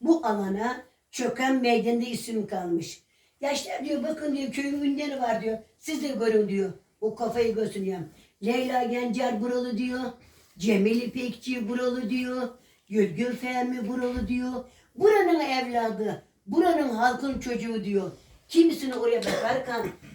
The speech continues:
kimin esir elini arkaya koyuyor, şöyle bakıyor.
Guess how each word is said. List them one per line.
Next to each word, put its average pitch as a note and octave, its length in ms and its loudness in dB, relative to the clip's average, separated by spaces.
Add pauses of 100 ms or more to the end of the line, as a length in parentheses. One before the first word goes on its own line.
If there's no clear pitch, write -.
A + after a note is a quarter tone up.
(100)
kimin C#4+ 360 2
esir B3+ 480 -2 (340)
elini A3 360 2
arkaya A3 560 2
koyuyor, A3 380 4 (240)
şöyle C4 520 2
bakıyor. F#3 500 -4